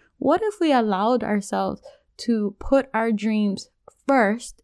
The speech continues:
instead of last? What if we started becoming and doing the things that we kept saying we're going to do today?" And that's all about keep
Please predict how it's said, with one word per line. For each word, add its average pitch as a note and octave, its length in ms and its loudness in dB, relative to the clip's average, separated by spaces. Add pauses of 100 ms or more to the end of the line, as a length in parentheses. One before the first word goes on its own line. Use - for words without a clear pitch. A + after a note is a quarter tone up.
instead A3+ 500 2
of G3 200 0
last? F3 720 -6 (420)
What A#3 320 0
if D#4 240 -2
we C4 220 0
started A3 560 -4 (280)
becoming B3 840 2
and G3+ 220 2
doing A#3+ 400 2
the G#3 100 -2
things A3 580 0
that F#3+ 220 -4
we G#3+ 380 -2 (140)
kept - 220 -2
saying A3+ 340 0
we're G3+ 140 -4
going G3 300 0
to F#3+ 100 -8
do F#3 300 -2 (500)
today?" - 460 -8 (800)
And G3 180 -2
that's G#3 280 -4
all F#3+ 180 -4
about - 420 -10 (360)
keep - 340 -10